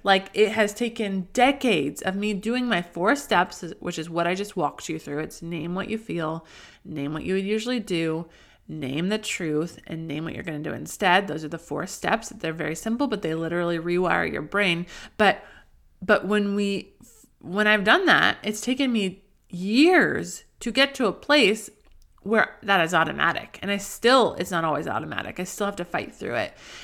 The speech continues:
And so if for adults we're having to repeat that, "Oh, wait, no." <laughs> When I'm feeling hurt, I don't yell at my husband. I ask him for a hug. Right,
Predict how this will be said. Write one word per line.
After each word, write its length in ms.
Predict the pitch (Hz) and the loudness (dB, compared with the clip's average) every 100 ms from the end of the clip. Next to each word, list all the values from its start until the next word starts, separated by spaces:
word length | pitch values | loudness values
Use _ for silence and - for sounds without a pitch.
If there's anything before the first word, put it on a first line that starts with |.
| - | -4
And 160 | 220 | -2
so 320 | 208 214 202 190 - _ _ _ _ _ _ 214 | 2 2 2 -2 -12 _ _ _ _ _ _ -2
if 160 | 208 | -2
for 140 | - 190 | 2 2
adults 520 | 175 - 240 370 247 | 4 4 4 4 4
we're 120 | 226 | 4
having 320 | 214 185 196 | 4 2 0
to 100 | 190 | 0
repeat 460 | 160 151 - 165 - | 0 0 -2 -2 2
that, 180 | 175 - | 4 4
"Oh, 200 | 208 196 | 2 2
wait, 180 | 196 180 | 0 0
no." 380 | 214 180 165 - - - - - - | -2 -2 -4 -8 -16 -20 -20 -16 -6
<laughs> 240 | 190 175 - | -6 -6 -4
When 180 | 214 | -2
I'm 180 | 220 196 | -2 -2
feeling 360 | 196 226 208 185 | -2 -2 -2 -4
hurt, 500 | 190 214 190 165 - | 0 2 2 -2 -6
I 80 | 190 | -8
don't 180 | 196 180 | -6 -2
yell 280 | 202 240 | 2 2
at 100 | 262 | 2
my 120 | 190 170 | 0 -2
husband. 520 | 151 151 - 165 170 - | -2 -6 -6 -6 -6 -8
I 60 | 202 | -4
ask 280 | 240 247 247 | -2 -2 -4
him 100 | 220 | -2
for 100 | 196 | 0
a 100 | 180 | -2
hug. 440 | 180 208 165 - - - | 0 2 2 -2 -16 -4
Right, 300 | 190 156 | -2 0